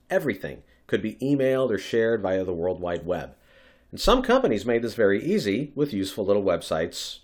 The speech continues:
to transfer files. A little company called Napster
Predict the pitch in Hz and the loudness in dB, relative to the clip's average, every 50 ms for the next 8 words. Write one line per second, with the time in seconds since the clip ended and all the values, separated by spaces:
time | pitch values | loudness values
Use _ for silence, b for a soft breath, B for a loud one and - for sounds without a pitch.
0 | - - - - - 87 82 82 - - 110 - - 190 220 190 - 67 69 - | -18 -18 -12 -4 -2 -2 -2 -2 -6 -8 -8 -4 -2 -2 -2 -2 -4 -6 -10 -16
1 | - B B B B B B B B 120 180 247 254 254 - 151 127 - 123 113 | -18 B B B B B B B B 4 6 6 4 4 4 0 2 2 0 -4
2 | - - 104 95 87 95 117 147 196 247 - - - - 82 78 113 160 | 0 2 0 0 2 0 0 0 0 -2 -4 -6 -4 -2 -2 -2 -2 -6